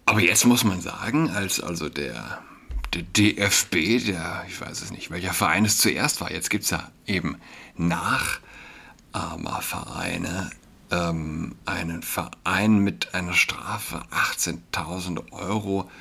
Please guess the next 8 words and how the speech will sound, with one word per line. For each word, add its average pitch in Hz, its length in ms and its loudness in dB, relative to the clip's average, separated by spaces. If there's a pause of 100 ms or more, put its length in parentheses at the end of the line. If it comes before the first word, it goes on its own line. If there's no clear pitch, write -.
(360)
bedacht 98 640 4
hat, 110 240 6
weil 104 220 8
sie 113 180 8
also 98 640 4 (920)
ein 98 200 2
transphobes 165 920 6
Banner, - 500 0